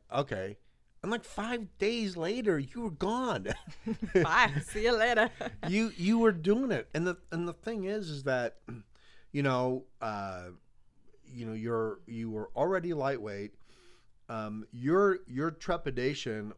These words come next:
Speaker 1: or fe-, I don't even think you had time to think about it. And then I think that was a key for you,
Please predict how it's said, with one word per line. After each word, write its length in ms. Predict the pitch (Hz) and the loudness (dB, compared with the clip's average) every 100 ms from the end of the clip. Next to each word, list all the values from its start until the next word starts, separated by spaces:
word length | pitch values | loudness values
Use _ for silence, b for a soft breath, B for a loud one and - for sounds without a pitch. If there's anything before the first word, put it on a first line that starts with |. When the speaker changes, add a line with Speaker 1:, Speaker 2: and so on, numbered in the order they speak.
| - | -10
Speaker 1:
or 100 | 107 | -8
fe-, 140 | 143 | -4
I 80 | 147 | 0
don't 120 | 214 | 2
even 220 | 180 131 | 2 0
think 320 | - 135 131 120 | -2 -4 -4 -6
you 80 | |
had 240 | 117 101 82 | -6 -6 -10
time 340 | - 143 131 | -10 -6 -6
to 80 | 98 | -8
think 380 | - - 139 123 | -8 -2 -2 -2
about 360 | 90 85 85 | -6 -8 -10
it. 120 | - - | -12 -6
And 160 | 135 147 | -2 0
then 100 | 170 | 0
I 100 | 160 | 0
think 240 | 165 147 | -2 2
that 200 | 147 139 | 4 4
was 200 | 135 117 | 2 0
a 60 | 117 | -6
key 260 | - 123 | -6 -6
for 160 | - 101 | -4 -4
you, 420 | 120 143 95 | 2 2 2